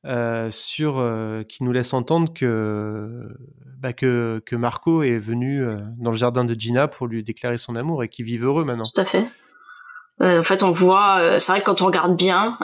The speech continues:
Speaker 2: euh, pourtant il est rouge, hein, mais comme c'est petit et que la scène est rapide, c'est vrai qu'on, on le voit pas la première fois. Euh, bon, on voit qu'il y a un hydravion rouge, euh, qui est, euh, qui est à l'Adriano, mais côté, euh, côté jardin, quoi,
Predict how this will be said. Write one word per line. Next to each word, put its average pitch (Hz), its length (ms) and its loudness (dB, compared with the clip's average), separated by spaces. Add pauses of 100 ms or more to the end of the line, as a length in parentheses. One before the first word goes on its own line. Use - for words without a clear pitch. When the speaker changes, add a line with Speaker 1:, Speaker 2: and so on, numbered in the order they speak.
Speaker 2:
euh, - 760 2
pourtant - 180 0
il 247 180 6
est 220 60 6
rouge, 226 340 6
hein, 202 180 6
mais 175 80 4
comme 208 160 2
c'est 202 160 4
petit 226 280 2
et 226 100 6
que - 40 0
la 214 60 4
scène 202 160 4
est 185 60 4
rapide, 180 420 2
c'est - 120 2
vrai 175 120 2
qu'on, 180 140 2
on - 260 2
le 170 60 6
voit 165 180 0
pas 196 80 0
la 202 80 2
première 180 300 0
fois. 262 320 4 (400)
Euh, 175 260 2
bon, 156 140 2
on 165 40 6
voit 190 200 4
qu'il 170 120 0
y 160 40 2
a - 20 2
un 165 80 4
hydravion 175 480 4
rouge, 196 380 4
euh, 170 360 6
qui 185 340 6
est, 185 60 6
euh, 165 640 8
qui 175 220 4
est 180 100 2 (160)
à 190 140 2
l'Adriano, 190 640 6
mais 175 160 4
côté, 185 500 4
euh, 160 420 6
côté 175 260 2
jardin, 135 380 0
quoi, - 120 -10